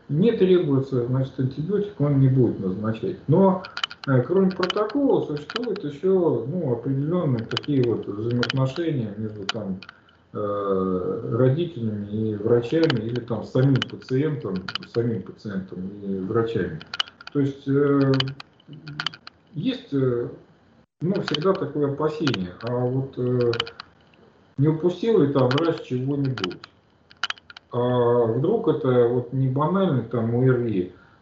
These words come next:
а какой-нибудь там страшный ковид или там начало там бронхита или пневмонии. Вот. А выздоровлю я вот, э, если там без антибиотиков. Ну, вот эти сомнения, они, когда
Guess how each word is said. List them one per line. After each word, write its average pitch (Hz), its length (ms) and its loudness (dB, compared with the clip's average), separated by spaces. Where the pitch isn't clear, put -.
а 120 480 4
какой-нибудь 117 680 0
там 104 260 -6
страшный 131 500 0
ковид 127 500 0
или 98 600 2
там 92 360 2
начало 101 500 2
там 95 220 0
бронхита 107 560 0
или 92 140 2
пневмонии. 95 800 0
Вот. 113 360 2
А 117 560 2
выздоровлю 117 800 0
я 135 280 2
вот, 110 340 -6
э, 98 540 -4
если 113 300 -8
там 98 200 -4
без 101 160 -6
антибиотиков. 101 840 -2
Ну, 233 140 2
вот 202 320 6
эти 214 160 4
сомнения, 180 960 2
они, 147 220 0
когда 131 600 4